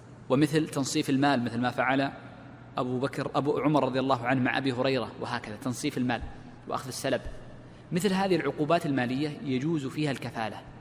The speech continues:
لأنها في الحقيقة وإن كانت عقوبة إلا أنها تجري مجرى المال. ولماذا لم نقل إن المذهب يقول بها؟ لأن المذهب لا يرى جواز العقوبة بالمال مطلقا،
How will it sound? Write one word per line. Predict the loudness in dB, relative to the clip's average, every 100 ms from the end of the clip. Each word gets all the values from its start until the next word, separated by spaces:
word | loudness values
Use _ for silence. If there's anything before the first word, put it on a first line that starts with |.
| -18 -18 -18 -4
لأنها | 0 2 2 2 0 -2
في | -2
الحقيقة | -4 -4 -4 -2 0
وإن | 0 -2
كانت | -2 0 0 -2
عقوبة | -4 -2 0 0 -2 -4
إلا | -2 0 0
أنها | 0 -2 -2
تجري | 0 0 0 -4 -6 -12 -14 -2
مجرى | 0 4 4
المال. | 4 0 -6 -12 -12 -12 -10 -14 -16 -18 -18 -20 -4
ولماذا | 4 6 6 4 4
لم | 4
نقل | 2 0 -2
إن | 0 2
المذهب | 2 2 0
يقول | -2 0 -2
بها؟ | -2 -4 -6 -8 -14 -18 -18 -20 -20 -20 -20 -20 -6
لأن | 0 2 4 4
المذهب | 2 2 0 -2 -6 -12 -6
لا | 0 2
يرى | 2 2 0
جواز | 0 2 2 2
العقوبة | 2 0 0 2 2 2 -2
بالمال | -2 0 0 2 0
مطلقا، | -2 -4 -4 -6